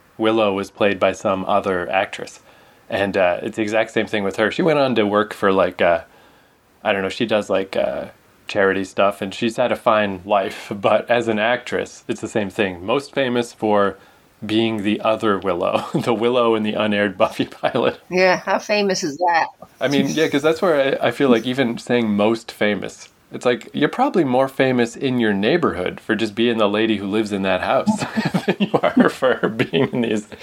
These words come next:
Speaker 1: shows that never got aired.
Speaker 2: Yeah, it's not really a claim to fame.
Speaker 1: Yeah, <laughs> yeah, it's polite at best. So, uh, yeah, so anyway, now we'll just, uh, watch this episode of Gilligan's Island. Uh, unfortunately, if anyone wants to watch along with us,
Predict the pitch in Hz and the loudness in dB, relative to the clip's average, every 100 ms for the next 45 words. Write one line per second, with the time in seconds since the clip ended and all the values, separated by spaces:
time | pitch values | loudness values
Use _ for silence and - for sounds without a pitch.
0 | - - - - 127 127 110 101 101 101 | -12 -12 -8 0 2 2 0 2 2 2
1 | 98 92 104 95 - _ - 165 165 160 | 2 4 2 0 -6 _ -6 -2 0 0
2 | 151 233 233 208 220 180 156 - - 175 | -2 -2 -2 0 0 2 0 -4 -2 0
3 | 165 - _ - 160 131 151 139 107 98 | 0 -4 _ -6 -4 -2 -6 -8 -2 -2
4 | 117 110 101 95 - - - - - - | -2 -2 0 0 -4 -16 -10 -10 -10 -8
5 | 120 104 101 98 101 98 - - - - | -2 0 0 -4 -4 -6 -10 -20 -20 -20
6 | _ - - 135 127 127 123 151 131 139 | _ -8 0 2 4 4 4 2 2 2
7 | 127 135 131 127 135 123 123 113 117 117 | 2 4 4 4 4 2 2 2 0 0
8 | - 120 113 117 117 110 107 - 117 110 | 0 4 4 2 2 2 2 -2 -2 -2
9 | - - 110 110 107 120 110 104 120 113 | -6 -6 -4 -4 -2 -2 -2 -2 -2 0
10 | 110 113 117 127 135 117 113 110 120 120 | 0 2 2 2 0 2 4 4 2 2
11 | 202 233 131 107 101 107 120 117 123 117 | 0 0 -2 0 0 0 0 0 0 2
12 | 104 110 - - 92 101 104 - - - | 2 2 0 -6 0 2 2 0 -8 -16
13 | - - 92 95 104 143 147 92 - 52 | -18 -4 -2 2 2 2 0 -2 -2 -2
14 | 55 - - | -2 -4 -14